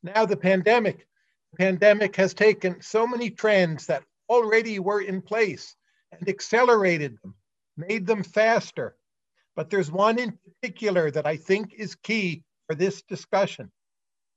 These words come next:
And it is this, the pandemic has favored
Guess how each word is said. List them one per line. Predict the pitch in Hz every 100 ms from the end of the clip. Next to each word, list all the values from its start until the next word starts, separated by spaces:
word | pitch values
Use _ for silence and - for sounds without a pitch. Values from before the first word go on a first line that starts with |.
| _ -
And | 180
it | 214
is | 226 214
this, | 233 214 - - _ _ _
the |
pandemic | - 175 170 165 202 220 220 - 190
has | 180
favored | - 208 226 190 180 -